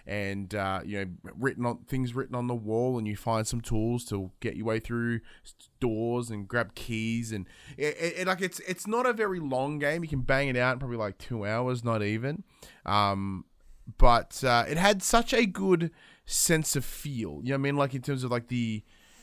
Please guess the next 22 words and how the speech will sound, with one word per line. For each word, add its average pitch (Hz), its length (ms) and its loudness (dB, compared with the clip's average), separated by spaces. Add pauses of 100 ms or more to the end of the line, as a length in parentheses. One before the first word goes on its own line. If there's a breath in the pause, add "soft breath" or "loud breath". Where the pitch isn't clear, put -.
(140 soft breath)
the, 131 500 4
uh, 71 540 -12 (500)
the 143 120 0
sounds 180 600 4
were 175 60 -2
fantastic. 165 840 0
Like, 127 160 -2
the 123 60 -6
sound 156 280 2
design 151 320 0
was 120 140 -6
brilliant. 139 400 0
Like, 127 100 -4
as 139 220 -2
you're 143 80 2
walking 131 440 0
through 131 200 2
areas 131 240 6
and 120 80 0
you 110 40 -4
can 113 140 -8
feel, 127 500 -4